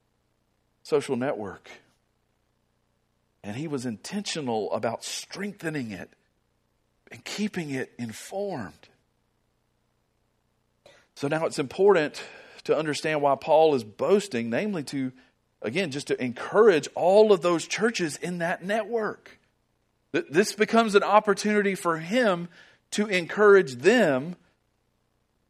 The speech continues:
in their faithfulness, in their love. So that's what Paul's doing in verse four. He, he's bragging about this church. He's boasting about them.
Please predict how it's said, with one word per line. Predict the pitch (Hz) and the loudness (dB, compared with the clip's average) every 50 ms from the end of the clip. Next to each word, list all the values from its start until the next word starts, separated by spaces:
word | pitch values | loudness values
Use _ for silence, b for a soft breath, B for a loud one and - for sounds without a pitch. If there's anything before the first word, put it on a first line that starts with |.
| _ _ _ _ _ _ _ _ _ _ _ _ _ _ _ | _ _ _ _ _ _ _ _ _ _ _ _ _ _ _
in | _ 135 127 | _ -10 -8
their | 131 131 | -8 -6
faithfulness, | - 151 147 143 - - 120 107 107 92 92 - - - - - | -4 -4 -6 -6 -6 -10 -10 -8 -8 -10 -12 -12 -16 -16 -14 -14
in | 104 | -12
their | 104 104 101 | -10 -8 -8
love. | 104 104 104 98 90 82 - - - _ _ _ _ _ _ _ _ _ _ _ _ _ _ _ _ _ _ _ _ _ _ _ _ _ _ _ _ _ _ _ _ _ _ _ _ _ _ _ _ | -6 -6 -8 -8 -10 -12 -16 -20 -20 _ _ _ _ _ _ _ _ _ _ _ _ _ _ _ _ _ _ _ _ _ _ _ _ _ _ _ _ _ _ _ _ _ _ _ _ _ _ _ _
So | _ - | _ 4
that's | 143 180 202 - | 4 4 6 6
what | 240 208 - | 2 2 2
Paul's | - 190 185 180 143 127 | 2 0 0 0 0 -4
doing | 113 104 135 160 151 98 87 73 90 131 135 _ _ _ _ _ _ | -8 -4 -2 -2 -2 -2 -6 -12 -14 -18 -20 _ _ _ _ _ _
in | _ 117 107 | _ -12 -6
verse | 107 107 101 92 | -4 -4 -4 -4
four. | - - 117 95 78 78 - - | -8 -8 -8 -8 -8 -12 -14 -10
He, | 113 123 123 | -10 -10 -8
he's | 110 127 143 147 | -6 -8 -8 -8
bragging | 131 _ - 139 135 131 127 120 120 104 101 87 85 87 98 117 123 _ _ _ _ _ _ _ _ _ _ _ _ _ _ | -10 _ -2 4 6 6 8 6 4 2 -4 -12 -12 -12 -16 -16 -18 _ _ _ _ _ _ _ _ _ _ _ _ _ _
about | - 107 113 113 110 82 | -4 0 0 0 0 0
this | 101 104 - | -2 -10 -10
church. | - - - 85 80 80 _ - - - | -12 -12 -12 -12 -12 -14 _ -20 -20 -16
He's | - 113 104 | -16 -16 -16
boasting | 101 101 98 104 104 110 - - - 85 87 | -6 -4 -4 -4 -4 -6 -8 -12 -12 -14 -16
about | 87 82 82 80 80 80 _ | -14 -16 -16 -16 -16 -16 _
them. | 85 85 82 80 76 | -18 -18 -18 -20 -20